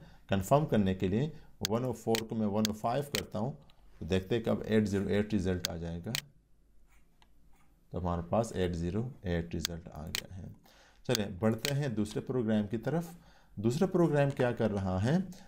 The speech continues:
कि the following program will multiply each element of the array by two that has three rows and four columns। Again, हमारे पास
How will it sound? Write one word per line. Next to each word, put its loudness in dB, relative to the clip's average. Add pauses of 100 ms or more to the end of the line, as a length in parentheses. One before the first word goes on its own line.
(140)
कि 0
the 4
following 4
program 2
will 4
multiply 2 (160)
each 0
element 0 (880)
of 2 (300)
the -8
array 6 (140)
by 4 (240)
two 4 (380)
that 2
has 0
three 2
rows 2
and -2
four 2 (120)
columns। 0 (160)
Again, -2 (420)
हमारे 0
पास -4